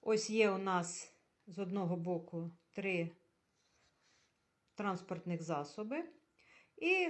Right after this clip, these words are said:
придумуємо правил-, е, придумуємо історію до цієї гри, що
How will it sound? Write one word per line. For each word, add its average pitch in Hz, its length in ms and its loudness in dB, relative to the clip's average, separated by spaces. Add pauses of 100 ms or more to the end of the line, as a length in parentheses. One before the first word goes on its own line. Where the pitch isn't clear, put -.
(480)
придумуємо 214 600 4
правил-, 190 800 -2
е, 175 40 0
придумуємо 196 760 2
історію 160 800 -2 (100)
до 160 320 -2
цієї 160 440 -2
гри, 151 380 -8 (520)
що 170 600 0